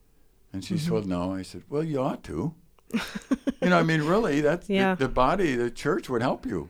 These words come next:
Speaker 2: Yep.
Speaker 1: I mean,
Speaker 2: Yep.
Speaker 1: people around you could, could pitch in and do
Speaker 2: Mm-hmm.
Speaker 1: things for you. Do you know that, that she did move from the area, but from that day she came to our church,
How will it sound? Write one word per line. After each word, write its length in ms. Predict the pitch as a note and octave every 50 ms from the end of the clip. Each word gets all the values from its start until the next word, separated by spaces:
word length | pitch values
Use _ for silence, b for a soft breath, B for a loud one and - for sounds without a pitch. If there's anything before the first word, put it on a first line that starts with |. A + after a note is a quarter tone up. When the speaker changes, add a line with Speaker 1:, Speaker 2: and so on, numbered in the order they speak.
| - _
Speaker 2:
Yep. 160 | - F3+ E3+
Speaker 1:
I 80 | A#2 B2
mean, 120 | B2+ A#2+
Speaker 2:
Yep. 80 | A#2+ B2
Speaker 1:
people 400 | - D3+ F3 F3+ E3 D3 B2+ A#2
around 400 | G#2 G#2 A2+ C3+ G3 A3 G#3+ E3+
you 100 | D3 A#2+
could, 300 | A2 - B2 G#2 F2 - - - b b b b b b b b b
could 240 | - - A#2 G#2 -
pitch 260 | - D3+ E3 E3 -
in 300 | C3 C3+ D3+ G3+ F3+ C#3
and 260 | G#2 - F#3 F3+ D#3+
do 120 | D3+ F3+ F3
Speaker 2:
Mm-hmm. 80 | -
Speaker 1:
things 300 | - - D#3 B2+ G#2 F#2
for 220 | - - G#2 F#2 E2
you. 160 | D#2 D2 - B B B B B B
Do 100 | - C#3+
you 80 | E3+ G3+
know 220 | E3+ D3 D3 D3
that, 420 | C3+ A#2+ G#2 F2+ - - G#2+ A2
that 180 | - G2+ F#2 -
she 140 | - - G#2+
did 180 | G#2+ A#2+ C3+
move 160 | D3 B2+ B2+ A#2+
from 200 | - A2+ G#2+ G2+
the 60 | G2
area, 220 | G#2 A2 A2+ G#2
but 160 | F2+ G#2+ -
from 140 | - F#2+ F#2
that 240 | F2+ G2 A2 A2+ -
day 220 | - A2 G#2+ G2
she 180 | E2+ - - G2+
came 220 | - - G2+ F#2+
to 80 | F#2 F#2+
our 120 | F2+ F2+
church, 480 | F2 - - G2 F#2+ F#2 - - - -